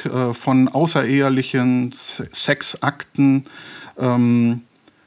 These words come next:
unter Strafe stellte. Und das ist halt, äh, äh,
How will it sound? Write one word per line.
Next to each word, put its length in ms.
unter 240
Strafe 440
stellte. 520
Und 340
das 180
ist 160
halt, 300
äh, 460
äh, 20